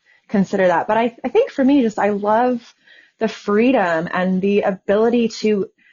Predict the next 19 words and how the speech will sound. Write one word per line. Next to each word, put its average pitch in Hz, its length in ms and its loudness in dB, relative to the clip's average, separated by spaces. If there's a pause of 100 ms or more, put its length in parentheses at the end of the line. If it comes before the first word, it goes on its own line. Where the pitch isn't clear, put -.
(400)
grow 208 520 0
my 196 500 -2 (360)
business 208 380 0
and 202 80 0
my 190 140 0
work 185 440 0
and 180 120 -2
my 180 100 -2
income 185 600 -2
in 175 200 -4
all 170 200 2
these 202 240 0
diversified 180 760 -2
ways. 180 480 0
I - 120 -2
don't 196 160 -4
have 185 200 -8
to 202 100 -8
make 190 220 -4